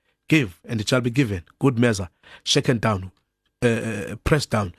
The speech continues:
shaken together." And then look at the last statement. "Man shall bring it to your bosom." God will use human beings.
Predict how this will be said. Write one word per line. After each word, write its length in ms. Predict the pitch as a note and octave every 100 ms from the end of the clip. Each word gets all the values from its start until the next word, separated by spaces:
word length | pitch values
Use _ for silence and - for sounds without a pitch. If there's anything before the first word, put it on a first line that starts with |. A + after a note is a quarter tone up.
| _
shaken 340 | - D3 C#3
together." 380 | A2 G#2+ A#2+ G#2+ A#2+
And 100 | A#2+
then 180 | C#3 C#3+
look 180 | C3+ D3+
at 80 |
the 60 | C3+
last 140 | C3
statement. 440 | - B2+ A#2+ G#2+ - - - _ _ -
"Man 520 | A2+ C#3+ C#3+ A2+ F2+ _
shall 200 | - A#2
bring 300 | G2 C3 B2
it 100 | A#2
to 80 | -
your 40 | A2+
bosom." 340 | - A2+ G2 -
God 160 | C#3
will 120 | B2 B2
use 180 | C#3
human 200 | - A#2
beings. 360 | G2+ F2+ - -